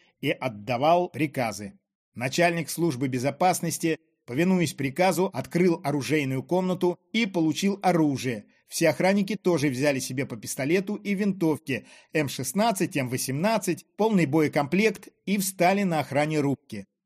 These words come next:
Потом охрана разделилась. Часть ее отправилась утихомиривать уцелевшую команду.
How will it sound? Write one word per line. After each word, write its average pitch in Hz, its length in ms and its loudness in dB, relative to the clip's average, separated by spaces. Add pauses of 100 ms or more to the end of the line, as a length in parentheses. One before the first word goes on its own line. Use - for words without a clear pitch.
(240)
Потом 185 320 2
охрана 156 360 2
разделилась. 131 680 -2 (220)
Часть 180 360 2
ее 180 200 2
отправилась 147 680 -2
утихомиривать 143 800 -2
уцелевшую 131 640 -6
команду. 110 580 -6